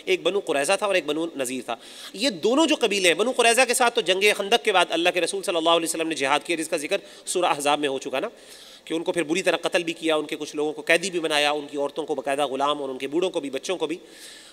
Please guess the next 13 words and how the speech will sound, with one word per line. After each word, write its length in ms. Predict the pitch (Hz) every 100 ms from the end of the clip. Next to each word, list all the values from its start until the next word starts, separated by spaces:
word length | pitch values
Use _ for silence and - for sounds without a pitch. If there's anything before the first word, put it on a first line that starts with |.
| -
तो 240 | 185 190 -
इसी 180 | 233 285
तरीके 280 | 254 240
से 140 | 240 247
बनु 340 | 190 233 240 170
नज़ीर 360 | 165 147 311
जो 160 | 247 220
थे, 180 | - 143 - - - - 165
ये 180 | 240 302
वो 120 | 262
लोग 220 | 233 226
थे 80 | 247
जो 160 | 196